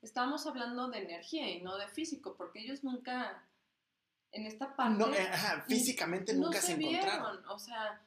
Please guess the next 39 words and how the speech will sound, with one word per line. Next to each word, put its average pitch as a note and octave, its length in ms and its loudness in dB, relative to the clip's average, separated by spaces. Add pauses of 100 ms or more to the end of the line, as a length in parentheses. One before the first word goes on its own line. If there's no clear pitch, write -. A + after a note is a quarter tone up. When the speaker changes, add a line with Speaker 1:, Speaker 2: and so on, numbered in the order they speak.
(200)
Speaker 1:
y B3 160 -4
es B3+ 80 -4
lo D4 160 -4
que C#4 80 -6
me A#3+ 140 -4
sorprende A3 520 -8
porque G3 500 -14
esa A#3 320 -10
es - 180 -20
la G#3+ 120 -4
magia G#3 420 -6
de G3 100 -8
la F3+ 100 -10
energía. F3 640 -10 (1500)
Y G#3 160 -4
es G3 240 -2
lo G3 100 -10
que F#3 160 -10
yo E3+ 120 -12
te F3+ 160 -6
pregunto, F3+ 500 -10 (280)
¿te F3+ 160 -14
cambió F#3+ 540 -6
esa C#4 240 -8
perspectiva B3 640 -14
que - 80 -18
tú - 140 -20
tenías A3 360 -8
antes C4+ 400 -2
de C4 140 -2
verla B3+ 460 -4
y G3+ 80 -14
después G3+ 420 -8
de A3+ 100 -14
verla? G#3 400 -10 (1500)
Speaker 2:
Me F3+ 220 -2
cambió F#3 340 -2
la C4+ 200 2
perspectiva A3+ 1300 -2